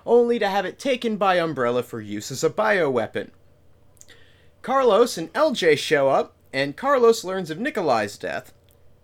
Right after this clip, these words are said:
Everyone else learns that Carlos has been infected, but it's okay,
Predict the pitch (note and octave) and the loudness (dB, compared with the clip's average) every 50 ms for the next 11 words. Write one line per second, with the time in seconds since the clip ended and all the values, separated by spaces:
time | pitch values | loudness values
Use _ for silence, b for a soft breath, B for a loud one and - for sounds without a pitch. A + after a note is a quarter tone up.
0 | - _ - C#3+ C#3 C#3 C#3 C3+ C#3 G#3 C#4 B3+ A#3+ - F#3+ G#3 A3 G#3 - E3 | -20 _ -2 0 0 0 0 0 0 2 2 0 0 -2 -4 -6 -6 -4 -4 -4
1 | D3+ - - - C4 C#4+ C4 G3+ F3 D3+ - C3 A2+ - C#3 B2 A#2+ A#2 - E3+ | -4 -4 -2 -2 0 0 2 0 -2 -2 -4 -10 -8 -8 -6 -6 -6 -6 -4 -4
2 | E3 E3 - F3 E3 E3 b b b b - F#4+ G#4+ G4 - C#4 A#3+ - G#3+ G3 | -4 -4 -4 -8 -10 -10 b b b b -8 -6 -4 0 2 0 0 2 0 -2
3 | F#3 F#3 | -2 -4